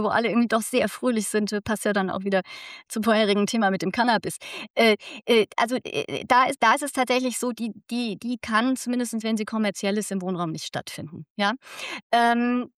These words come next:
wir haben, äh, aber schon auch, äh, die Möglichkeit, auch im Wohnraum mal ausgelassen Geburtstag zu feiern, ja? Also, äh, das, äh, das Übliche, dass ich mal,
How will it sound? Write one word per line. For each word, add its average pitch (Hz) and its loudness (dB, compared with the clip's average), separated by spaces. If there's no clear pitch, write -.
wir 240 2
haben, 302 2
äh, 247 2
aber 247 4
schon 302 0
auch, - 2
äh, 233 -2
die 233 -2
Möglichkeit, 240 2
auch 196 2
im 202 2
Wohnraum 233 6
mal 202 6
ausgelassen 208 0
Geburtstag 269 2
zu 233 -8
feiern, 240 4
ja? 226 6
Also, 214 2
äh, 196 0
das, - -4
äh, 208 2
das - -4
Übliche, 240 -4
dass 202 0
ich 208 -6
mal, 202 4